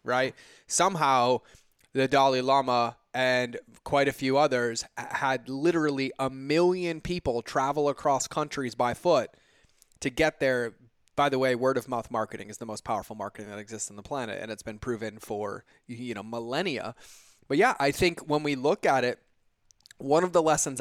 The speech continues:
I'm learning, and, and I think this is critical for everybody, and you said, like, I'm still learning how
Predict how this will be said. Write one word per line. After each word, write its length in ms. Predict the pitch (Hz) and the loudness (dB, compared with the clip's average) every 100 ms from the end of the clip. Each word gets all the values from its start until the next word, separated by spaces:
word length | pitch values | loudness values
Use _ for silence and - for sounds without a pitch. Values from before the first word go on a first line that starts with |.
| - | -4
I'm 260 | 127 156 139 | -2 0 -2
learning, 480 | 104 92 110 151 - | -6 -8 -12 -12 -8
and, 180 | 117 113 | -8 -4
and 160 | 120 | -4
I 120 | 110 123 | -4 -4
think 240 | 139 117 | -6 -4
this 180 | 120 - | -4 -4
is 100 | 110 | -6
critical 440 | - 139 147 120 | -2 -2 0 -4
for 120 | - | 0
everybody, 380 | 127 160 120 113 | 2 2 0 -4
and 140 | 110 120 | -6 -6
you 100 | 113 | -4
said, 420 | - 160 160 123 | 0 2 2 0
like, 260 | 117 110 - - - _ _ - _ | -2 -2 -8 -20 -20 _ _ -20 _
I'm 300 | 139 156 220 | 2 2 2
still 380 | 190 - 156 131 | 0 2 2 4
learning 480 | 127 139 139 131 120 | 2 2 0 -4 -6
how 640 | - - 143 139 139 139 | -12 -6 0 4 6 4